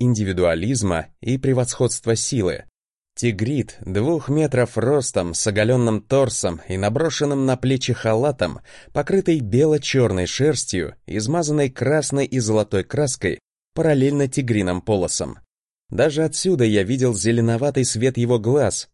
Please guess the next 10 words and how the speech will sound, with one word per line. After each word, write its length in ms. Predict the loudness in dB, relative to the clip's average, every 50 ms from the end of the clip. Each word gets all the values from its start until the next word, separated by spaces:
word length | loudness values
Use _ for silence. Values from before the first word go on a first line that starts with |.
| _ _ _
вдохновляющий 1160 | -12 -4 -2 -2 -2 -2 -2 -2 -2 0 0 2 2 2 2 0 -2 -4 -6 -8 -8 -10 -14 _ -8
и 160 | -6 -6 -6
чарующий. 800 | -4 -4 -2 -2 0 0 0 0 -2 -6 -10 -10 -12 -12 -14 -18 _ _ _ -20 -20 -20 -20 _ _
Пышущее 560 | 0 0 2 2 0 0 0 2 2 2 2
силой 400 | 0 -2 -2 0 0 0 0 0
тело, 540 | -2 -4 -2 0 2 4 4 2 2 0 -4 -8 _
испещрённое 840 | -8 -8 -8 -6 -6 -6 -6 -6 -4 -2 0 0 0 2 0 -2
шрамами, 720 | -2 -2 -4 -2 0 0 0 0 0 0 -2 -4 -6 -10 -14 -20 -20 -20 -12 -6
внушало 640 | -4 -2 0 0 0 0 0 2 2 2 2 0
уважение. 840 | -2 -2 0 0 0 0 0 0 0 2 2 2 0 -2 -6 -8 -14